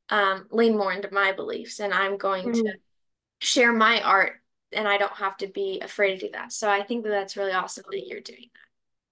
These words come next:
Speaker 2: Thank you so much. And I, I, I think it's so cool. Like, I was looking through your Instagram, like, all the different people you've interviewed and stuff. And, like, I think it's so cool, like, you're creating a platform where you're sharing other people's stories and, like, you're,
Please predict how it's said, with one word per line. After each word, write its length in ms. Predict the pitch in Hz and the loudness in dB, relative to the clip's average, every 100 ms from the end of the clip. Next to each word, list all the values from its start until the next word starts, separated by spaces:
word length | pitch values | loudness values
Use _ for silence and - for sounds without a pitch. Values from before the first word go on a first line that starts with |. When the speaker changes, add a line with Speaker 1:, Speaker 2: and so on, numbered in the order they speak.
| _ | _
Speaker 2:
Thank 200 | 302 339 | 2 2
you 80 | 320 | 2
so 200 | 277 262 | -2 -2
much. 340 | 240 208 202 - | 0 0 -2 0
And 160 | 240 247 | 0 2
I, 300 | 247 294 302 - _ _ | 2 2 -2 -10 _ _
I, 200 | 214 247 240 - | 2 2 0 2
I 140 | 226 | 2
think 180 | 240 269 | 2 -4
it's 160 | 277 - | -4 -4
so 180 | 240 233 | -2 0
cool. 140 | 233 | 0
Like, 120 | 208 | 0
I 160 | - 202 | 2 2
was 180 | 208 190 | 0 -2
looking 420 | 247 247 220 - - | -4 -2 -4 -6 -2
through 140 | 226 | 0
your 160 | 208 196 | 0 0
Instagram, 360 | 196 - 202 185 | -2 -6 -4 -2
like, 180 | 160 - | -4 0
all 180 | 185 214 | 2 6
the 100 | 220 | 4
different 380 | 214 202 185 175 | 2 -6 -6 -8
people 300 | - 190 196 | -4 -2 0
you've 140 | 180 | 0
interviewed 380 | - 196 185 185 | 2 2 2 0
and 100 | 180 | -2
stuff. 260 | - 175 175 | -2 -2 -2
And, 160 | 175 | -4
like, 220 | 180 160 - - - - | -2 -2 -4 -14 -8 0
I 120 | 233 | 2
think 180 | 294 294 | 4 2
it's 160 | 240 | 0
so 220 | - 240 226 - - | 2 2 2 -16 0
cool, 140 | 226 | 2
like, 160 | 202 190 | 2 0
you're 100 | 185 | -4
creating 300 | - 180 180 | -2 0 -2
a 60 | |
platform 480 | 170 170 165 170 165 | -2 -4 -4 -4 -2
where 100 | 160 | -2
you're 140 | 160 160 | -2 -6
sharing 420 | 156 160 160 156 - _ _ | -6 -4 -4 -6 -10 _ _
other 200 | - 175 | -2 0
people's 340 | 170 175 170 160 | 0 -4 -6 -6
stories 480 | - 160 160 156 147 | 0 2 4 2 -2
and, 240 | - 156 | -4 -2
like, 360 | 147 143 - - - _ | 0 -2 -8 -14 -20 _
you're, 300 | 175 190 175 | 2 2 2